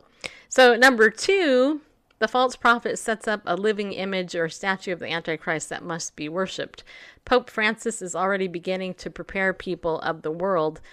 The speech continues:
to worship image figures of living men.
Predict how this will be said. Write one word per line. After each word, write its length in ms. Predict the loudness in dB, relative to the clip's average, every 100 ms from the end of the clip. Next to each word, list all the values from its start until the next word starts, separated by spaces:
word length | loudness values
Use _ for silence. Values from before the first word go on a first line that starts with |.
| -20 _
to 100 | -8
worship 420 | -2 0 -2 -8 -8
image 360 | -4 -4 -6
figures 580 | -6 -6 -2 -2 -2 -6
of 180 | -10 -2
living 360 | 0 0 -4
men. 340 | -2 -2 -4